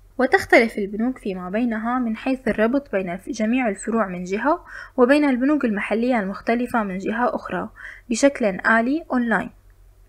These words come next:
وهذا يعتمد على مستوى التطور في نظام المدفوعات الوطني المطبق بإشراف السلطات النقدية،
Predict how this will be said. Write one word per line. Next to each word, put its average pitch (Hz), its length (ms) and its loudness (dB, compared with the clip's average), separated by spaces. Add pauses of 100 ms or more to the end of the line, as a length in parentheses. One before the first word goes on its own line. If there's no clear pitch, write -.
(340)
وهذا 349 320 10
يعتمد 302 420 6
على 202 240 0
مستوى 240 300 2
التطور 247 460 0
في 226 180 -6
نظام 208 360 -2
المدفوعات 196 680 0
الوطني 208 400 -2
المطبق 220 640 -2 (320)
بإشراف 302 460 4
السلطات 233 500 0
النقدية، 202 640 -4